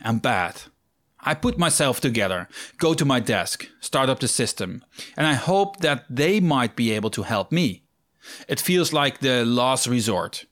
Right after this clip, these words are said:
requesting for help. I send them a video about the non-working stopper. And within about two minutes, I got a reply with a picture of a suction tool that I can use.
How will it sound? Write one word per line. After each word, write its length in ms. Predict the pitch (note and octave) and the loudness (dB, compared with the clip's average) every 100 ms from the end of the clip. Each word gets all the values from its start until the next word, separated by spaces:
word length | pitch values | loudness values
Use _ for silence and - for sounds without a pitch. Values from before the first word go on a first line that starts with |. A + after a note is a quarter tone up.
| _ | _
requesting 640 | - B2 - C#3+ - C3+ B2 | -4 -4 0 0 0 0 0
for 140 | B2 | -2
help. 300 | G#2+ E2+ - - _ _ _ _ _ - | -2 -6 -8 -20 _ _ _ _ _ -2
I 140 | B2 | 0
send 280 | C3+ C#3+ C3 | 2 2 2
them 180 | B2+ B2+ | 2 2
a 60 | C3 | 0
video 440 | C3 A2+ F#2+ F#2 - - | 2 0 0 -4 -12 -6
about 280 | C3+ B2+ C3+ | -2 0 2
the 80 | C3 | 2
non-working 760 | B2+ C#3 D#3 B2+ C3 B2 B2 | 2 4 4 4 2 2 -2
stopper. 480 | - A2 F2+ - - _ _ _ _ - | -2 -4 -4 -8 -14 _ _ _ _ -2
And 340 | C3 C3+ B2+ - | 0 2 0 0
within 240 | C#3 E3 | 0 2
about 280 | D#3 D3 C3 | 2 0 0
two 140 | - | 0
minutes, 480 | F3+ A#2+ F#2+ - - - - - | 2 2 0 -4 -10 -10 -16 -4
I 100 | C#3 | 0
got 200 | C#3 C#3 | 2 2
a 40 | |
reply 540 | C3+ B2+ - C3 C3+ D3+ | 2 0 0 0 2 2
with 160 | D3 | 2
a 60 | C3+ | 0
picture 420 | - G3 - G3 | 0 -2 0 0
of 180 | D3 A#2 | 0 0
a 140 | B2 | 0
suction 480 | A2 - E3 - G#2 | -2 -2 -2 -2 -2
tool 300 | - G2+ F#2 | -2 -4 -2
that 180 | G#2+ A2+ | -2 0
I 100 | A2 | 0
can 160 | - A2 | 0 -2
use. 520 | A2 - - - | 0 -4 -10 -18